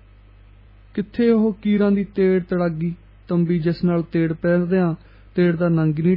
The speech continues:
ਢੱਕ ਹੁੰਦਾ, ਨਾ ਨੇਫਾ, ਨਾ ਨਾਲਾ, ਲੱਕ ਦੁਆਲੇ ਮਸਾਂ ਆ ਕੇ ਮਾੜੀ ਜਿਹੀ ਗੱਠ ਆਉਣ ਨੂੰ ਦੋ ਚਾਰ ਉਂਗਲਾਂ ਲੱਕ ਦੁਆਲੇ ਤੋਂ ਫਾਲਤੂ ਵਧਾਓ, ਹੇਠਾਂ ਚੱਡੇ ਘੁੱਟਵਾਂ ਚੜਾਓ।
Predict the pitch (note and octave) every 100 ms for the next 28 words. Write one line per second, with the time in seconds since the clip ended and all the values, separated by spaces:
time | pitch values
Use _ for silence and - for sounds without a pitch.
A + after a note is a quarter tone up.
0 | G#3+ G#3 F3+ D#3+ D#3 D#3 - - - -
1 | - - E3 E3 D#3 D3+ D3+ - E3+ D#3+
2 | D3+ D#3 D#3 D#3 D3 D3+ D#3 D#3 - -
3 | - - - - E3 E3+ E3+ D#3+ D#3+ D#3
4 | D#3+ E3 F3+ E3 D#3+ D3+ - - - -
5 | - E3+ E3 F3+ F#3+ E3+ E3 E3 C#3+ D#3
6 | D3+ E3+ D#3+ D#3 D#3 D3+ D#3 D3 D3 -
7 | - - - - - D3+ E3+ E3+ F3 E3+
8 | F3+ F3 E3 E3 D#3 D#3 E3 D#3 D#3 D3+
9 | D#3+ D3 - D3+ C#3+ D3+ C#3 C#3+ E3 C3
10 | - - - - - - - E3 F3 E3
11 | E3 D3 D#3+ F3+ E3+ D#3 D3 D#3 E3 D3
12 | C3